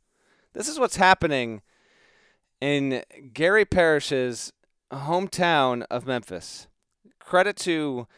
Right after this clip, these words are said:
W R E G local television for the report. Headline is, "Man defecates on FedEx Forum hallway floor during sold-out game." Uh, surely <laughs> to go down, surely to go down, pun intended, in Tigers lore.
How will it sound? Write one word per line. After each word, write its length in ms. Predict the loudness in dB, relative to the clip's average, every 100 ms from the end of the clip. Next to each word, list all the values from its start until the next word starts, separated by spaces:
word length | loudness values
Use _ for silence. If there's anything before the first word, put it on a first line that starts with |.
| _ _ _ _
W 460 | 0 2 2 -2 2
R 280 | 4 6 4
E 220 | 0 -8
G 320 | -8 -6 -4
local 400 | -2 0 -2 -4
television 560 | -2 0 0 0 -4 -8
for 160 | -10 -8
the 80 |
report. 480 | -8 -8 -6 -6 -6
Headline 480 | -4 0 2 2 0
is, 160 | -2 -4
"Man 280 | -2 -2
defecates 640 | 0 -2 -2 -6 -2 -2 -4
on 140 | -8 -6
FedEx 400 | -2 -2 -2 -6
Forum 300 | -4 -4 -2
hallway 380 | 0 2 2
floor 300 | -2 -4 -4
during 260 | -2 -6 -8
sold-out 480 | -6 -4 -2 -2 -2
game." 380 | -6 -6 -8 -14 _ -20 _ _
Uh, 340 | -6 -4 -4 -6
surely 420 | -4 -2 0 -2
<laughs> 160 | -4
to 100 | -16 -14
go 280 | -12 -8 -8
down, 540 | -4 -2 -2 -4 -8 -8 _ -20 -18 -12 -12 -12 -20 -20 -20 _ -12
surely 380 | -4 0 0 0
to 100 | 0
go 200 | 0 2
down, 500 | 0 0 0 -2 -6
pun 220 | -6 -6
intended, 400 | -6 -6 -4 -4
in 120 | -6
Tigers 540 | -4 -2 -2 -2 -6 -4
lore. 460 | 0 2 2 0